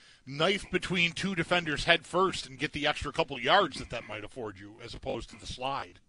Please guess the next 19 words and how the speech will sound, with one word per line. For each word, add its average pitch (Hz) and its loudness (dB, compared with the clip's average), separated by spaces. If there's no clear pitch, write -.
I 123 0
might 113 -4
say. 107 -6
I 120 -10
mean, 110 -12
you're 113 -10
probably, 127 0
you 156 -8
know, 92 -6
probably 151 6
not 147 4
gonna 131 -2
get 127 -4
hit 147 2
either 135 2
way, 131 0
hard 156 4
anyway. 104 -8
So 117 -2